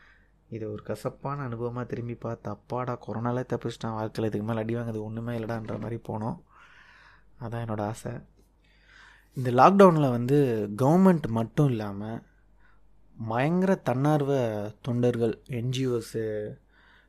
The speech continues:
பொதுமக்கள் எல்லாருமே வந்து நிறையா உழைச்சிருக்காங்கங்க.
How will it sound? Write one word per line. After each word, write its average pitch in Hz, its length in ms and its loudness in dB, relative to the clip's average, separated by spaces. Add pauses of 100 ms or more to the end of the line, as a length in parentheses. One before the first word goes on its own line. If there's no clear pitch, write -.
(120)
பொதுமக்கள் 113 1160 -4
எல்லாருமே 151 640 -2
வந்து 123 500 -4
நிறையா 113 260 -6
உழைச்சிருக்காங்கங்க. 104 960 -6